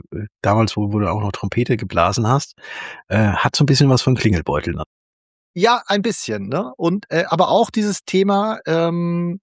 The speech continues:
Speaker 2: ja, ich würde sagen, klar, helfen ist das eine, aber ich würde mich schon auch als einen spirituellen Mann be-,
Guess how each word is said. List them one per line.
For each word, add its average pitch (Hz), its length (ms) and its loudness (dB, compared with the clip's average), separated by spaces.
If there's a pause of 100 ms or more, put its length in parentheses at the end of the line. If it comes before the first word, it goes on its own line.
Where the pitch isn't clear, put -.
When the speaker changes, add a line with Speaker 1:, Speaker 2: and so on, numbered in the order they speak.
(100)
Speaker 2:
ja, 214 460 2
ich - 140 -10
würde 180 200 2
sagen, 165 360 -2
klar, 180 220 4
helfen 170 420 2
ist 190 120 -4
das 151 180 -6
eine, 240 560 0
aber 165 380 2
ich - 160 -8
würde 180 160 4
mich 175 160 0
schon 233 400 -2
auch 190 260 2
als 165 340 -6
einen 160 300 0
spirituellen 139 640 -4
Mann 123 180 -2
be-, 101 120 -4